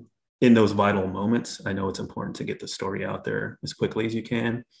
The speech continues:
but it's also important to get it out there as accurately as possible.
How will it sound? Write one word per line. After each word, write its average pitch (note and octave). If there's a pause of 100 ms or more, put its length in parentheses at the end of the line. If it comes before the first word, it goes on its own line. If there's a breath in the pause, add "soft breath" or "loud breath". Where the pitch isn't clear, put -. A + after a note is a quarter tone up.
(320 soft breath)
but G#2+
it's G2
also G2+
important -
to -
get G#2+
it -
out G#2
there -
as -
accurately -
as -
possible. -